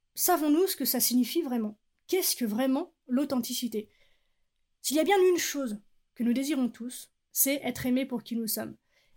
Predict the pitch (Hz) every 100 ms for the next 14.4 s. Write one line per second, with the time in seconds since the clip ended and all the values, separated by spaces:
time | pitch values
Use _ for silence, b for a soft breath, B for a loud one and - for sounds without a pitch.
0 | _ 311 330 330 _ _ _ - 254 381
1 | 370 285 294 311 311 466 359 302 254 262
2 | 254 233 - 220 254 269 330 254 254 359
3 | 320 - 262 269 - _ 269 269 262 285
4 | 294 - 233 269 233 285 311 277 277 262
5 | 240 214 226 - 247 262 247 - 262 240
6 | - _ - - 349 285 320 302 330 262
7 | - - 330 240 285 - 247 247 226 247
8 | 294 - 214 220 208 320 - B B B
9 | _ 311 381 392 359 285 339 330 285 311
10 | 262 - 254 285 294 233 254 - 226 214
11 | 214 269 269 226 - 254 247 269 233 226
12 | 233 214 - 226 - _ _ _ 214 -
13 | 208 214 320 247 233 262 269 247 220 214
14 | 220 - 285 311